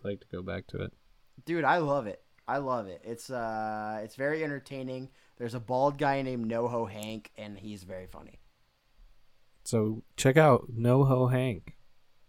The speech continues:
Speaker 2: On Barry. Streaming now on H B O Go.
Speaker 1: Watch The Sopranos.
Speaker 2: Yeah, do that too. Watch, um, uh, Real Sex.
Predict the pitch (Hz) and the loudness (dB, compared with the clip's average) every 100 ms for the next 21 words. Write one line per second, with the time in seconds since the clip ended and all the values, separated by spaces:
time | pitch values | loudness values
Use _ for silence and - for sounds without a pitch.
0 | - - _ - 127 123 120 208 247 135 | -20 -20 _ -6 -6 -4 4 8 8 8
1 | 95 - _ _ _ - - _ - 135 | 0 -16 _ _ _ -20 -20 _ -20 -14
2 | - - 214 220 202 185 208 214 135 117 | -10 2 4 6 4 4 4 4 4 2
3 | 135 165 - 147 160 156 139 147 127 90 | 0 -2 -4 0 2 0 0 0 -2 -4
4 | _ _ _ _ _ _ - 123 151 165 | _ _ _ _ _ _ -4 4 4 4
5 | 170 160 147 - 156 156 110 85 98 - | 0 -2 -2 -2 -2 -2 -4 -4 -10 -14
6 | _ _ _ _ _ _ _ _ _ _ | _ _ _ _ _ _ _ _ _ _
7 | 185 156 104 - 180 202 190 - 220 151 | 0 0 -2 -4 0 2 0 -2 -2 -2
8 | 110 139 170 185 - - - 160 160 160 | 0 4 6 4 -2 -18 -8 -4 -2 -2
9 | 156 156 156 151 156 151 147 147 _ _ | -4 -4 -6 -6 -6 -6 -6 -10 _ _
10 | _ _ _ - - - - - 131 131 | _ _ _ -20 -20 -20 -20 -16 -8 -6
11 | 127 123 117 113 - 139 135 165 180 - | -4 -4 -4 -6 -12 -12 -4 0 0 -2
12 | 147 107 - - - | -4 -4 -6 -12 -14